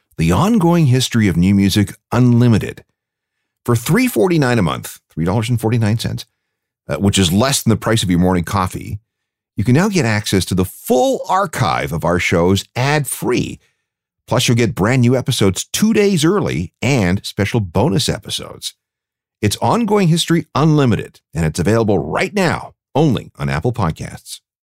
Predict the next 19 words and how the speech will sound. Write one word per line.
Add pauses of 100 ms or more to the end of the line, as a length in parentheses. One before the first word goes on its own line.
(280)
When
someone
in
your
band
decides
to
leave
or
gets
fired
or, (220)
heaven
forbid, (100)
dies, (640)
you
have
a
problem.